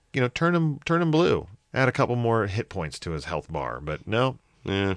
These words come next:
Speaker 1: One hit, he's gone. You get that container, you get that Triforce, you get the heck out of level seven. Now, level eight, uh, I think a lot of people have already found level eight, and then we're like, "Oh crap, I should not be here."
Speaker 2: Possibly, yeah, 'cause it's just, there's a,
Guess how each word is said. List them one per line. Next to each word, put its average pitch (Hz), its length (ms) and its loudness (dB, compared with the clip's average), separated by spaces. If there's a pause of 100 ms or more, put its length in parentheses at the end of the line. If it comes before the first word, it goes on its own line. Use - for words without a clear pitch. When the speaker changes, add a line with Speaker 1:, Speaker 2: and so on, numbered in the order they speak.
(280)
Speaker 1:
One 117 180 2
hit, 147 280 2
he's 113 220 -6
gone. 92 420 -2 (240)
You 90 120 -4
get 104 180 -4
that 117 280 2
container, 123 600 -4
you 101 100 -6
get 120 180 -6
that 120 180 -2
Triforce, 135 580 -4
you 131 100 -6
get 135 200 -4
the - 220 -4
heck 131 280 2
out 82 240 -2 (240)
of 87 220 0
level 78 520 -2
seven. 71 520 -6 (340)
Now, 123 160 4
level 165 340 2
eight, 143 300 0 (220)
uh, 107 260 0
I 139 60 -4
think 214 160 -6
a 202 60 -6
lot 185 140 0
of 202 60 -8
people 180 400 -6
have 135 160 0
already 151 220 4
found 151 260 0
level 78 260 0
eight, 62 140 -4 (100)
and 113 200 2
then 113 160 0
we're 107 160 4
like, 104 160 2
"Oh 123 120 2
crap, 127 360 0
I - 80 2
should 82 180 -4
not 92 240 -2
be 98 120 -4
here." 87 260 -10 (120)
Speaker 2:
Possibly, 107 460 -2
yeah, 98 260 2
'cause 87 200 -6
it's - 180 -6
just, - 300 -2
there's 98 200 2
a, 87 220 0